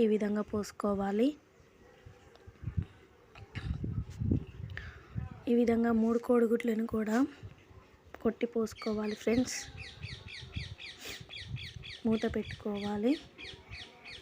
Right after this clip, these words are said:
ఒక పది నిమిషాలు ఉడికించాలి. ఈ విధంగా ఉడుకుతుంది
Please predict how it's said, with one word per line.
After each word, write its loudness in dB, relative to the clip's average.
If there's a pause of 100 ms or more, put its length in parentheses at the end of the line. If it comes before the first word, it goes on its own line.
(760)
ఒక -4 (120)
పది 2
నిమిషాలు 4
ఉడికించాలి. 4 (800)
ఈ 8
విధంగా 4
ఉడుకుతుంది -2